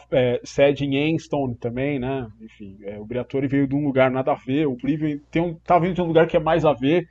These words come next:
mas também não é um cara muito técnico, vamos colocar assim, é um, é, é mais um gestor.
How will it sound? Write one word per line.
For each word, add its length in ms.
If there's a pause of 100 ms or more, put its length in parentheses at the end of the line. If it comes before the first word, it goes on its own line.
(400)
mas 280
também 320
não 100
é 20
um 100
cara 320
muito 420 (200)
técnico, 520
vamos 160
colocar 300
assim, 280
é 40
um, 160
é, 240
é 60
mais 200
um 120
gestor. 500